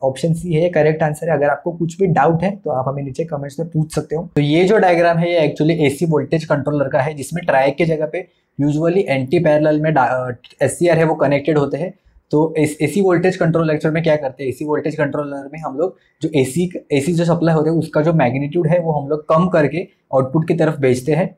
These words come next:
जिसमें हम लोग frequency पे changes नहीं करते। एसी को एसी में conversion करने के दो methods होते हैं, एक होता है एसी वोल्टेज controller जिसमें हम लोग magnitude control करते हैं,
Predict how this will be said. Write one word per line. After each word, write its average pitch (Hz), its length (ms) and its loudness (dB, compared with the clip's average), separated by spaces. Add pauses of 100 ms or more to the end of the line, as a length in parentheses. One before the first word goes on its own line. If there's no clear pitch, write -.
(120)
जिसमें 143 240 -4
हम 180 60 0
लोग 208 100 2
frequency 160 420 0
पे 165 120 0
changes 147 400 0
नहीं 147 140 0
करते। 156 340 -2 (480)
एसी 156 280 2
को 202 160 2
एसी 170 260 2
में 185 100 0
conversion 165 420 2
करने 165 260 0
के 170 80 -2
दो 160 320 0
methods 147 300 -2
होते 139 160 -8
हैं, 135 80 -10
एक 135 100 -12
होता 147 120 -6
है 139 80 -6
एसी 131 160 -6
वोल्टेज 156 280 -2
controller 151 500 -4
जिसमें 139 220 -12
हम 139 80 -10
लोग 147 140 -6
magnitude 139 440 -2
control 151 220 -2
करते 151 260 -2
हैं, 196 200 -10